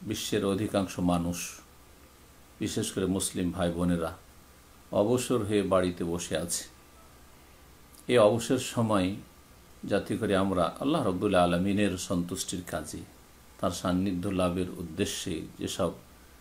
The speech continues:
আমালে সলেহা রয়েছে, নেক আমল রয়েছে, সেগুলিতে বেশি বেশি আমরা আমল করতে পারি, ফরজ হোক অথবা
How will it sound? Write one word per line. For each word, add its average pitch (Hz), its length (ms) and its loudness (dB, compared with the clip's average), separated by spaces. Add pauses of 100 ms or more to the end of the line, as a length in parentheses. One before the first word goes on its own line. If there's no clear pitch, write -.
(760)
আমালে 101 400 4
সলেহা 92 520 2
রয়েছে, 95 460 0
নেক 90 300 -2
আমল 101 280 0
রয়েছে, 92 540 -2
সেগুলিতে 110 640 -4
বেশি 95 280 -2
বেশি 101 340 -2
আমরা 87 300 0
আমল 85 100 -4
করতে - 520 -12
পারি, 80 240 -2
ফরজ 95 440 -2
হোক 87 340 -6
অথবা 92 440 -2